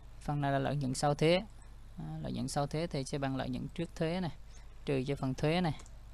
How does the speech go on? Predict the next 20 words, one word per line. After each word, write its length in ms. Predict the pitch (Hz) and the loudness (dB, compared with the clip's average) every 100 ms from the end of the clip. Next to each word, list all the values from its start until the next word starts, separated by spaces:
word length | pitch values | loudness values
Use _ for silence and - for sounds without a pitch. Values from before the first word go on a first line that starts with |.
| - | -4
Rồi. 280 | 123 120 127 - - - - - - - - - - - - - 160 | 0 0 -2 -10 -14 -14 -14 -14 -14 -14 -14 -14 -14 -14 -14 -12 -4
Ở 120 | 147 | 2
đây, 240 | 147 147 143 - - 208 196 151 - - - - - - - - - | 4 4 4 -2 -12 -12 -10 -10 -12 -12 -14 -14 -14 -14 -14 -12 -4
ở 220 | 127 127 | 0 2
đây 180 | 143 143 | 2 4
là 160 | 131 | 4
lỗ 360 | 127 120 110 160 | 4 6 6 6
cho 80 | 160 | 4
nên 200 | 147 139 | 4 4
mình 220 | 131 135 | 2 2
bỏ 300 | - 135 160 | 0 2 2
này 100 | 143 | 2
đi. 100 | 143 - - - - - | 2 0 -10 -12 -14 -8
Rồi. 240 | 143 127 127 - - - - - - - - - - - | -4 -4 -4 -12 -16 -16 -14 -14 -12 -12 -12 -14 -14 -10
Rồi, 240 | - 143 139 - - - | -6 -4 -4 -8 -12 -8
như 140 | 156 151 | -4 -2
vậy 200 | 139 120 | 0 -2
chúng 180 | 151 165 | -4 2
ta 140 | 143 | 6
làm 360 | 143 131 127 | 6 6 2